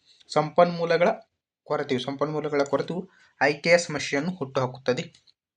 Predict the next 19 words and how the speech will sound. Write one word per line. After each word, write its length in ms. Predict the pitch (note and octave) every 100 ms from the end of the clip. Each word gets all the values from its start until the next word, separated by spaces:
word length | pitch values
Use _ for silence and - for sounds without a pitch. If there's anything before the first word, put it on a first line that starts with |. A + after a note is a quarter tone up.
| _ _ _ _ _ _
ಕೇಂದ್ರೀಯ 320 | D3 D#3 E3+
ಯೋಜಿತ 220 | E3 D#3+
ಆರ್ಥಿಕತೆ 600 | - D3 D3+ D3+ - C#3 D#3+
ಎಲ್ಲ 360 | F3+ C3 D#3
ಪ್ರಮುಖ 320 | E3+ D3+ D#3
ನಿರ್ಧಾರಗಳನ್ನು 1040 | D#3 C#3+ C3+ C3+ C3+ C3+ C3 E3 D#3+ F3+ - _ _ _ _ _ _ _
ಕೇಂದ್ರೀಯ 420 | E3 E3 E3 F3+
ಯೋಜಕತೆ, 420 | E3+ C#3 C3+ C3 A#2+
that 200 | B2 -
is 240 | F#3 -
central. 380 | C#3 C3+ - -
ಕೇಂದ್ರೀಯ 300 | C#3 C#3+ D#3
ಅಂದ್ರೆ 180 | - C3+
ಎಲ್ಲ 160 | C#3+
ನಿರ್ಧಾರ 480 | D#3 - - C3+ D3
ಸರ್ಕಾರವೇ 840 | F#3 C3+ C3 - D3 D3+ D#3 E3
ತೆಗೆದುಕೊಳ್ಳುತ್ತದೆ, 760 | E3+ D3+ C#3 C3 B2+ B2 A#2+ - _ _ _ _ _ _
ಸರ್ಕಾರವೇ 480 | - B2 C#3 C3+ E3
ತೆಗೆದುಕೊಳ್ಳುತ್ತದೆ. 880 | E3+ C3 B2+ B2 - - - -